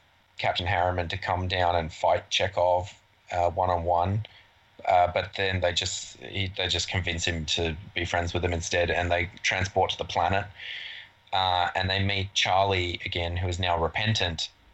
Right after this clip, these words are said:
and gives them all their memories back, and reveals that, oh, this is the, this is the big reveal. He used the timeline changing thing to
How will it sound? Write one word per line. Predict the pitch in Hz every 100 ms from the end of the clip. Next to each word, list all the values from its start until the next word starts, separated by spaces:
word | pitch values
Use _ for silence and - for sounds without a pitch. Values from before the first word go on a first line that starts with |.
| -
and | 90
gives | 92 90 -
them | 90
all | 90 90 85
their | 85
memories | 80 104 104 95
back, | - 80 76 - - - - - - - -
and | 90 85 85
reveals | 90 101 98 92 90
that, | 98 90 85 - -
oh, | 101 101
this | 110 110
is | 101
the, | - 95 87 87 82 - - -
this | 95 90
is |
the | 87
big | 80 92
reveal. | 92 85 104 101
He | 92 104
used | 98 95 127 131
the | -
timeline | 104 98 92 90 85 82 85 85 80 - - - - -
changing | - 90 87 87 85 82 80 80
thing | - 90 82 82 95 - - - - -
to | - 101 92